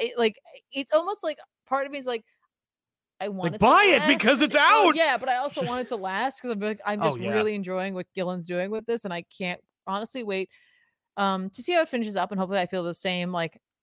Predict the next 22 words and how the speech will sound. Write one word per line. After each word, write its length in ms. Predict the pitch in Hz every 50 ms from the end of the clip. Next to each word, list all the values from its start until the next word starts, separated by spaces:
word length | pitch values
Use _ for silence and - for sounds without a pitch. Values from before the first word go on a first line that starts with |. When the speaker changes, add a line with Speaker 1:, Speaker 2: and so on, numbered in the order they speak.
| _ _ _ _ _ -
Speaker 1:
like, 200 | 190 190 - - _
feeling 580 | - - - 214 214 202 202 208 214 214 208 202
at 140 | 180 185 -
the 160 | 180 - -
end 240 | 165 175 196 208 190
as 160 | 190 190 - 185
well. 220 | 175 170 196 220
But 120 | 226 233
I'd 60 | 262 330
like 100 | 370 -
to 80 | 381 339
reread 280 | 302 269 262 247 208
this 200 | 185 156 - - -
as, 180 | 185 185 165
like, 120 | 185 170 -
one 420 | 175 175 185 185 185 185 185 175 160 _ _ _ _ _ _ _
solid 640 | - - - - - 175 165 170 170 160 156 - _
thing. 220 | - - - - -
Speaker 2:
Oh, 100 | 262 196
hell 180 | 147 160 156 131
yeah. 280 | 127 127 117 98 87 - - - _ 185
Speaker 1:
Um, 480 | 180 165 156 147 135 117 139 170 196